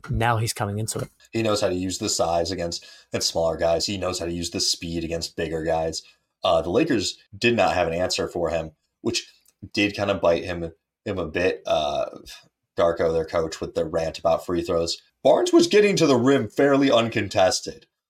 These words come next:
Speaker 2: Like
Speaker 1: <laughs> You can't get free throws when you're just blowing past guys constantly.
Speaker 2: Yeah. Yeah, it was a little bit too easy. Uh,
Speaker 1: <laughs>
Speaker 2: he doesn't quite have that, like, "All right, I got past you. Let me hesitate, let you bump me,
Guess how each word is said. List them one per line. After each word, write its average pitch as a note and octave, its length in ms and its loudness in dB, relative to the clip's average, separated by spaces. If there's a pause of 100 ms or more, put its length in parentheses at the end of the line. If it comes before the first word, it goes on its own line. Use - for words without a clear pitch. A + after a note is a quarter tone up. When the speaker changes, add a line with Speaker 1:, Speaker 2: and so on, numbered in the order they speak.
Speaker 2:
Like G2+ 280 2
Speaker 1:
<laughs> G3+ 1300 2
You F3 100 6
can't B3 200 6
get B3 160 4
free G#3+ 120 6
throws D#3 260 6
when D#3 80 6
you're D#3 80 6
just E3 200 2
blowing D#3+ 220 4
past E3+ 300 2
guys B2 200 2
constantly. C3+ 360 2
Speaker 2:
Yeah. - 320 6 (380)
Yeah, E3 340 4
it C3+ 40 8
was C3+ 80 4
a D3+ 40 0
little F3 220 4
bit - 100 0
too D#3+ 260 2
easy. G#2 500 0
Uh, F#3 560 4 (120)
Speaker 1:
<laughs> - 160 -10
Speaker 2:
he D#3 80 0
doesn't F3 280 2
quite C#3 260 2
have A#2+ 280 2
that, G2+ 200 2
like, F2 300 -6 (140)
"All G2+ 140 2
right, E2+ 240 0
I F#2 60 -6
got F#2+ 260 -2
past F2 340 -4
you. D#2+ 340 -10 (140)
Let F2+ 160 -6
me E2+ 80 -10
hesitate, E2+ 680 -6 (200)
let G2+ 240 -2
you F2+ 240 -10
bump F#2+ 280 0
me, E2 260 -12